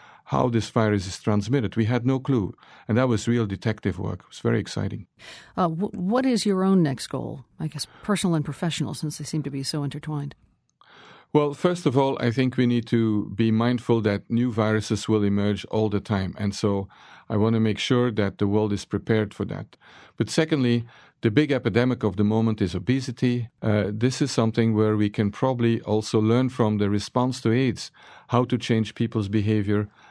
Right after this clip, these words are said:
Speaker 1: how to, uh, make sure that an health issue is at the top of the world's agenda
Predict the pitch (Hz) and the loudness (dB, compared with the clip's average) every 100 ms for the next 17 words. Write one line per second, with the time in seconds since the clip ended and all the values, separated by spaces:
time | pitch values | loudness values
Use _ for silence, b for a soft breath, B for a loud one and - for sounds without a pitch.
0 | B - 135 131 127 113 113 110 107 104 | B -2 0 0 0 2 2 0 0 0
1 | 110 104 - 117 113 104 101 - 101 95 | 0 0 0 2 2 0 0 -2 -2 -2
2 | 90 B B B - 135 135 117 107 110 | -2 B B B 0 0 0 -2 -2 0
3 | 101 - B B B 127 123 117 - - | 0 -2 B B B 0 2 0 -10 -2
4 | 107 104 - 123 120 - 107 98 - 104 | -2 0 0 0 0 -2 -2 -2 0 2
5 | 101 110 107 107 104 92 113 107 101 90 | 2 2 0 2 0 0 2 2 0 -4